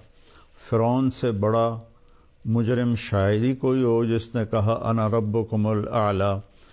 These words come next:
तो अल्लाह ने दोनों भाइयों से फरमाया, "फ़क़ूला लहू क़ौलन लय्यना," कि मूसा, हारून,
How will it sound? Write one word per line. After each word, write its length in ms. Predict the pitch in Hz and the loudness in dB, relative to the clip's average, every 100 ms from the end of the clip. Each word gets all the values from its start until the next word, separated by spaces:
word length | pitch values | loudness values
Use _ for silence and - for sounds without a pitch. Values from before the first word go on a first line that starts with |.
| - - | -20 -8
तो 80 | - | -2
अल्लाह 180 | 110 117 | 0 0
ने 140 | 117 | 0
दोनों 380 | 110 113 120 127 | 0 0 0 0
भाइयों 320 | 107 113 113 113 | 0 0 0 -2
से 180 | 113 | -2
फरमाया, 640 | 110 - 104 98 95 104 110 110 - - - | -4 -2 -2 0 0 0 -2 -6 -18 -20 -8
"फ़क़ूला 680 | - 110 - 139 131 123 110 | -6 -4 -2 0 2 2 2
लहू 440 | 107 104 101 104 - | 2 2 0 -2 -2
क़ौलन 520 | 120 113 107 101 95 | 0 2 2 0 0
लय्यना," 600 | 101 113 104 98 85 87 87 - - - - - | 0 0 0 -2 -2 -2 -6 -12 -20 -20 -20 -8
कि 80 | - | -4
मूसा, 500 | 95 98 101 - 120 | 0 0 -2 -2 -2
हारून, 640 | 104 95 90 95 110 135 | 0 0 0 2 0 0